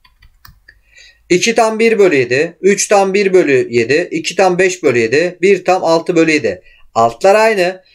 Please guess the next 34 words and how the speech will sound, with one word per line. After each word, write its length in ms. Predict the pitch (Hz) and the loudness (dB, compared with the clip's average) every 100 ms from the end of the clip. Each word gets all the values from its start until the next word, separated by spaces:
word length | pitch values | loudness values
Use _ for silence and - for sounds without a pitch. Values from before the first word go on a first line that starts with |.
| _ _ | _ _
Burada 580 | 117 143 160 214 202 - _ _ | 0 2 2 0 -2 -10 _ _
bir 400 | 98 98 165 196 | -12 -2 0 2
bölü 180 | 196 190 | 2 2
yedilere 420 | 190 180 185 190 | 2 0 0 0
misal 400 | 160 151 151 123 | -2 -4 -4 -4
iki 200 | 135 - | -8 -4
tam 220 | 185 180 | -2 0
bir 180 | 175 175 | 0 2
bölü 140 | 175 175 | 2 2
yedi 160 | 175 | 0
ile 80 | 160 | -2
üç 220 | 160 170 | -2 -2
tam 220 | - 160 | 0 -2
bir 200 | 156 175 | 0 0
bölü 160 | 170 165 | 0 0
yediyi 280 | 151 151 123 | 0 0 -2
kıyaslarken 840 | 147 143 147 208 208 180 175 202 - - _ - | 0 -2 0 0 0 -2 -4 -6 -10 -20 _ -4
tamlarını 600 | 143 147 160 165 190 180 | -2 -2 0 0 0 -2
dikkate 360 | 180 156 131 | -2 -4 0
almam 360 | 120 110 104 95 | 0 0 -4 -4
gerekiyor. 640 | 98 92 - 139 175 185 _ _ - | -4 -4 -4 0 0 -2 _ _ -2
Burada 540 | 160 214 202 - 190 | 0 2 0 0 -2
en 120 | 226 | -2
küçüğünde 480 | 202 - 185 156 131 | -6 -6 -4 -2 -4
iki 260 | - 156 165 | -4 -6 -4
tam, 240 | 180 127 - | -4 -2 -4
üç 200 | 180 - | -4 -2
tam, 180 | 151 - | -4 -4
iki 180 | 147 | -8
tam, 240 | - 123 113 | -4 -4 -2
bir 200 | 190 185 | -2 -2
tam 180 | 160 135 | -2 -2
olduğu 200 | 110 107 | -2 -4
için 360 | 107 190 196 | -4 -4 -6